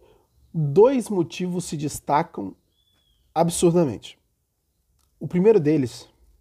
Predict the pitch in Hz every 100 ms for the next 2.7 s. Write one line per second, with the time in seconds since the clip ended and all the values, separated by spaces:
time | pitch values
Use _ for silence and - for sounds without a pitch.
0 | _ _ _ - _ _ _ _ - 147
1 | 139 135 131 123 117 120 - - - 156
2 | 135 - 165 170 143 120